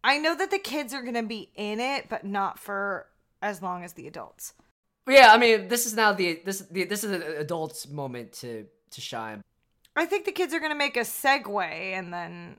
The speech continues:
Speaker 1: it's gonna be the adults for the majority of the movie.
Speaker 2: Hell yeah. Uh, and just to wrap up with the adults, we have Jessica Chastain as Beverly, Bill Hader as Richie, Isaiah Mustafa as Mike Hanlon. Uh, oh, I know this.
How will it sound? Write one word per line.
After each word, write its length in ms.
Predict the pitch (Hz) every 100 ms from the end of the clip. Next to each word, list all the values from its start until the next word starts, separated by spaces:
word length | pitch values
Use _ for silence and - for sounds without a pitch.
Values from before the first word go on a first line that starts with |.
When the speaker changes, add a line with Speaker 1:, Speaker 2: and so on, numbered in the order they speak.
| _
Speaker 1:
it's 380 | - 58 196 -
gonna 200 | - 196
be 140 | 180
the 140 | 170 175
adults 320 | 170 151 -
for 100 | -
the 60 | 165
majority 500 | 170 160 113 147 101
of 140 | 90
the 80 | 110
movie. 440 | 123 123 82 - -
Speaker 2:
Hell 260 | 202 254
yeah. 480 | 262 339 220 131 104 - _ _
Uh, 120 | 170 175
and 80 |
just 120 | 190 190
to 60 |
wrap 140 | 196 190
up 60 |
with 100 | 190
the 60 | 160
adults, 260 | 147 160 -
we 80 |
have 140 | 151 131
Jessica 260 | 143 143
Chastain 600 | 156 147 147 139 147 143
as 100 | 143
Beverly, 640 | 131 123 117 127 131 165 - _ _
Bill 220 | 123 156 156
Hader 300 | 147 143 156
as 140 | 143
Richie, 520 | 131 120 120 123 147 _ _ _ _ _ _ _ -
Isaiah 800 | 131 135 123 156 151 151 151 147
Mustafa 840 | 143 - 156 147 - 156 156 170 -
as 600 | 131 127 127 123 147 -
Mike 220 | 135 135
Hanlon. 1040 | - 151 165 180 196 196 196 196 196 196 -
Uh, 560 | - 135 139 143 143 147
oh, 220 | - 370
I 60 | 180
know 160 | 262 175
this. 140 | 143